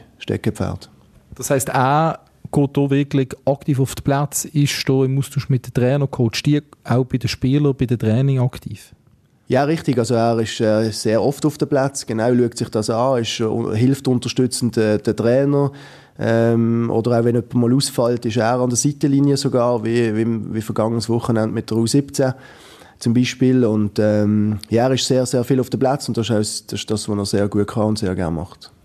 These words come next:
Speaker 2: Ist das auch so, hat er da bewusst jemand noch Erfahrungswelle, der schon verschiedene Stationen gehabt hat?
Speaker 1: Ja, ist natürlich eine Win-, Win-Win-Situation für uns gewesen, weil, äh,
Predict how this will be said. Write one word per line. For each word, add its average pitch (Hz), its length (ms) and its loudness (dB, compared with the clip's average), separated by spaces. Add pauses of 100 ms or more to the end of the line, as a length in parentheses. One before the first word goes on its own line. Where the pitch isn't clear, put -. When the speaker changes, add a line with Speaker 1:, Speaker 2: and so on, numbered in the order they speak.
(100)
Speaker 2:
Ist - 160 -16
das 120 100 -4
auch 117 120 2
so, 143 420 2
hat 123 220 0
er 123 60 0
da 123 100 0
bewusst 139 400 -2
jemand 147 140 -4
noch 143 220 0 (140)
Erfahrungswelle, 156 1040 0
der 135 160 -2
schon 131 560 0
verschiedene 143 380 0
Stationen 135 600 0
gehabt 127 320 2
hat? - 280 -4 (460)
Speaker 1:
Ja, 120 160 4
ist 135 80 -2
natürlich 135 420 2
eine 123 380 4
Win-, 151 160 2
Win-Win-Situation 147 1160 0
für 139 80 -4
uns 139 340 -2
gewesen, 135 220 2
weil, 110 260 2
äh, 104 300 2